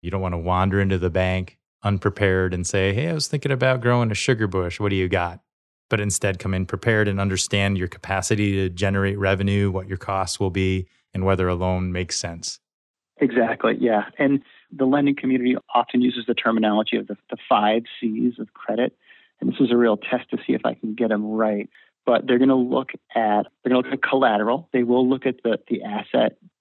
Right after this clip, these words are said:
Speaker 2: situation for the business now or the projection. So C for collateral.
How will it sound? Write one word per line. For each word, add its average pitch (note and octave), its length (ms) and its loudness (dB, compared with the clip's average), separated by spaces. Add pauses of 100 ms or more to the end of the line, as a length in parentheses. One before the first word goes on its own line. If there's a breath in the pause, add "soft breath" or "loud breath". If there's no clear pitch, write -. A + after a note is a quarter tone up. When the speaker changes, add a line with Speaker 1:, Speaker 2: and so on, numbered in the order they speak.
(360)
Speaker 2:
situation A#2+ 640 0
for A#2 100 -4
the A2+ 80 -6
business A2 420 0
now G#2 440 0
or A2+ 120 -2
the A2 80 -6
projection. G#2+ 640 -6 (560)
So A2+ 200 2 (140)
C C#3 120 2
for C3+ 180 0
collateral. A2+ 640 0